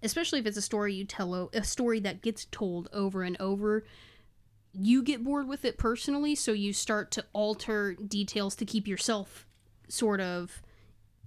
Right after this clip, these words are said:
what is the word I'm looking for? To keep yourself, like, involved in the story.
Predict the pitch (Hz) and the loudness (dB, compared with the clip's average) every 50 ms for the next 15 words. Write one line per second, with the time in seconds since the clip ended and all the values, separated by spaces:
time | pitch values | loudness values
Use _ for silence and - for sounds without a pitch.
0 | - - - - 233 247 226 - 208 185 190 185 180 175 185 208 - 233 208 - | -20 -18 -10 -6 -4 -4 -2 -2 -2 -2 -2 -2 -2 -2 -2 -2 -2 -4 -4 -4
1 | 170 127 143 - - 220 208 208 208 208 208 - 214 214 - 208 196 - 220 214 | -10 -10 -10 -8 -8 -8 -6 -6 -6 -8 -4 -4 -4 -4 -4 -6 -2 0 2 2
2 | 202 190 190 180 180 190 208 202 196 190 190 - - - 190 185 185 185 185 185 | 2 2 0 -2 -2 -2 -2 -2 0 0 -2 -4 -4 -4 -4 -2 -2 -2 -2 0
3 | 185 180 - | -2 -2 -4